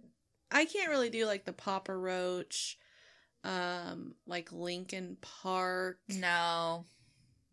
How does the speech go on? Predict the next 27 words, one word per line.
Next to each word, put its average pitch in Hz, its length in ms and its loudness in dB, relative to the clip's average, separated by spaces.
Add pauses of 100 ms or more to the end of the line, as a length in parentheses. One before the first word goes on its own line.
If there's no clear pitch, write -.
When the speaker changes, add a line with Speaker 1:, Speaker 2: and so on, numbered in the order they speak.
(140)
Speaker 1:
I'm 196 120 -6
trying 196 260 -4
to 190 40 -6
think 185 160 -6
of 175 80 -10
some 175 200 -6
others. 170 580 -2
Like, 170 240 -6 (1200)
I 196 60 -2
mean, 190 200 -4 (180)
Speaker 2:
Uh, 220 300 -2
Speaker 1:
we 202 240 -4 (300)
don't 185 260 4
have 160 340 2
to 160 100 -4
say 147 220 0
Nickelback. - 680 -6 (200)
Speaker 2:
You 254 260 6
don't 302 280 6
have 240 320 2
to 160 220 2
because 170 580 0 (120)
that 180 280 4 (180)
is 165 280 0
assumed. - 800 -6
Speaker 1:
Oh, - 60 -6 (100)
right. 170 340 0